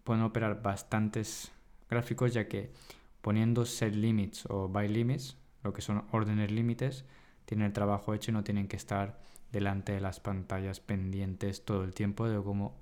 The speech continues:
de cómo se va moviendo su, su operación, ya que su operativa es más bien a largo plazo. Pues vamos a ver ahora las diferencias entre estas dos opciones.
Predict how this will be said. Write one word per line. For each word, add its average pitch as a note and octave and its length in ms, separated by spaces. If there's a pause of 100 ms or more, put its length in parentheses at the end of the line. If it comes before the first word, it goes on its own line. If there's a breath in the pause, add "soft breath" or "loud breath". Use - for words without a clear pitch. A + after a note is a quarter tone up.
de A2 160
cómo A2+ 240
se A2+ 120
va G2+ 60
moviendo G2 400
su, F#2+ 380 (480 loud breath)
su G#2 220
operación, F#2 540
ya F#2 140
que F#2+ 280
su - 240
operativa G2+ 580
es G#2 160 (680 loud breath)
más G2+ 180
bien G2+ 180
a G2 60
largo F#2 340
plazo. - 380 (1200 loud breath)
Pues A2 160
vamos C3+ 240
a C#3 60
ver B2+ 160
ahora B2 140
las C3 180
diferencias A2+ 720
entre G#2 580 (720 loud breath)
estas A2 300
dos G#2 140
opciones. F#2+ 560